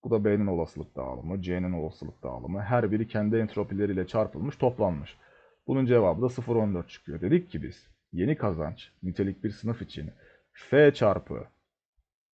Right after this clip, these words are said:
sınıfın entropisi eksi nitelik bir sınıfın entropisi. <clears throat> Bunlar da neydi? F,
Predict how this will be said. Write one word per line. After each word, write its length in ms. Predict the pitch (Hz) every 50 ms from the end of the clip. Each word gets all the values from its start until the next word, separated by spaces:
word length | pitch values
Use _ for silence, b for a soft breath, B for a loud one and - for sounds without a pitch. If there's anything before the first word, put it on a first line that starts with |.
| _ _ _ _ _ _ _ _ _ _ _ _ _ _ _ _ _ _
sınıfın 400 | _ - - 110 107 - 127 135
entropisi 600 | 139 139 131 139 147 139 127 139 - - - 139
eksi 520 | 139 - 123 120 120 - - - 127 123
nitelik 420 | 120 113 113 117 117 117 110 - -
bir 120 | 131 120
sınıfın 380 | 120 - 113 104 95 - 98 92
entropisi. 720 | 87 90 85 - 87 85 80 82 - - 104 113 123 127 123 _ _ _
<clears throat> 440 | - 151 143 143 135 120 101 85 78
Bunlar 340 | 82 95 117 120 123 123 117
da 100 | 113 110
neydi? 420 | 113 120 113 98 78 85 92 95 - -
F, 180 | 101 101 98